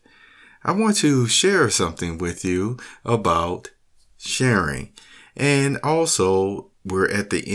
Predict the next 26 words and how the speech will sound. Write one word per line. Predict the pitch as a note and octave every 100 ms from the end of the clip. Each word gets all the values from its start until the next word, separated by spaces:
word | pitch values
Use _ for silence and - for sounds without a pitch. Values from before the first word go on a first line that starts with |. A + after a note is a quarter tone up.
| G2+
end | G2+ -
of | - F2 E2+
the | F2 E2 D#2+ D#2+
twenty | - - A#2 A#2+ A#2 A2
twenty | G#2+ A2 G#2+ G#2
year, | G2 G#2+ F3 C3 F2+ E2+
getting, | F#2 F2 F2 F#2 -
getting | F#2+ F2+ E2+
ready | F2+ F2
to | E2+
go | F#2 F2
into | F2 E2 F2
twenty | - G#2 F#2 F2+ E2+
twenty-one. | - F#2+ F2+ F2 E2+ F#2 F#2 D2+ C2+ _ - - - - - - - -
And | B2+ C#3
the | C#3+
reason | F#3 F#3+ E3 D#3
I | C3 B2+ B2+
want | A#2 A#2 A#2
to, | G#2 F#2+ F2+
uh, | F#2 F2 E2+ E2 D#2
talk | B2+ A#2+
about | A2+ G2+ -
sharing | - C#3 C#3+ G2 A#2+ - - - -
is, | D3 C#3+ C3 C3 B2+ C3
uh, | A#2+ A#2 A#2 A#2